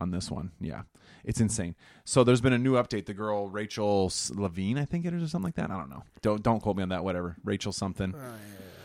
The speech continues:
Speaker 2: yeah. Lovato.
Speaker 1: Spoiler alert. <clears throat> she ended up winning. The one that went to the par-, the terrible racist that went to the party and dressed up. She ended up winning with the guy, the black guy who was looking to,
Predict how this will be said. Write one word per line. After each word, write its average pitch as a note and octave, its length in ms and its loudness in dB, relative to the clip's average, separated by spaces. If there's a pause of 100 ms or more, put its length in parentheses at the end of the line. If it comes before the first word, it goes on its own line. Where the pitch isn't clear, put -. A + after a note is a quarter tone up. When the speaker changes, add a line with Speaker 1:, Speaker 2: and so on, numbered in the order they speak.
(280)
Speaker 2:
yeah. C3 60 -6
Lovato. A#2+ 400 -8
Speaker 1:
Spoiler A3+ 580 4
alert. G#3 640 6 (340)
<clears throat> F3+ 140 4
she D#3 160 2
ended F3 140 6
up A#2+ 120 4
winning. G#2+ 380 2 (220)
The G#2+ 100 6
one A2+ 220 6
that G2+ 240 4 (120)
went G#2 280 2
to A2+ 60 2
the G2+ 80 0
par-, G#2+ 200 -2
the G2+ 340 0 (180)
terrible A2 300 4
racist G#2 440 4
that F2+ 100 2
went F#2 160 0
to G2 40 -8
the F#2 80 -2
party G2 420 2 (800)
and F#2+ 160 0
dressed F#2+ 280 2
up. G#2 240 2 (280)
She - 260 6
ended D#3+ 160 8
up F#2 100 6
winning G2+ 500 4 (800)
with A2+ 140 2
the A#2+ 80 2
guy, A2 340 8
the G#2+ 120 -2
black A2+ 260 2
guy F#2+ 200 -4
who G#2 140 -4
was - 380 -6
looking A2 360 2
to, G2 560 0